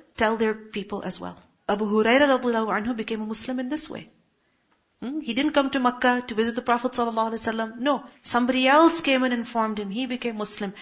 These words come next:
And when did he finally meet the Prophet sallallahu alaihi wasallam? In Medina. He did hijrah over there in Medina. That was much later.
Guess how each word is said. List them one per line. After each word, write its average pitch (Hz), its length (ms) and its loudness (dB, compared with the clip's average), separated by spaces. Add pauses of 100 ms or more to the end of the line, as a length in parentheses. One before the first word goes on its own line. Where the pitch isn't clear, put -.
(120)
And 214 160 -4
when 247 160 4
did 254 100 -2
he 254 80 0
finally 247 360 -2
meet 247 180 -2
the 240 60 -14
Prophet 247 300 -2
sallallahu 247 340 -2
alaihi 269 160 0
wasallam? 349 180 2 (340)
In 202 180 -10
Medina. 165 380 -14 (920)
He 214 100 -6
did 214 120 2
hijrah 196 320 0
over 175 160 -4
there 170 160 -6
in 196 240 -8
Medina. 160 360 -14 (440)
That 226 140 4
was 240 180 4
much 240 260 2
later. 202 320 -4